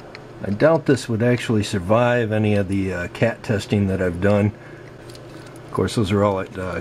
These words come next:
CAT three levels, so... Again, this thing is probably rated for CAT two levels at best. It's supposed to just sit inside of your household plugged into an outlet.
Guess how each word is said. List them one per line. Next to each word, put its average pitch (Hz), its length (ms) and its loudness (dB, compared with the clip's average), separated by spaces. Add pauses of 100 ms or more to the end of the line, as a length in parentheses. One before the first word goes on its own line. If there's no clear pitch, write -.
CAT 101 220 2
three 110 220 0
levels, 95 500 0
so... 104 480 2 (1300)
Again, 92 160 0
this 95 180 -2
thing 113 140 4
is 92 100 2
probably 101 320 2
rated 101 280 2
for 98 100 -6
CAT 104 360 -2
two 120 160 2
levels 101 460 2
at - 160 -10
best. 101 400 2 (800)
It's 120 160 -2
supposed - 320 -8
to 107 80 0
just 92 260 -2
sit 147 160 2
inside 107 320 2
of 98 80 -2
your 90 160 -2
household 104 640 4
plugged 104 240 0
into 98 260 2
an 95 100 -2
outlet. 107 440 0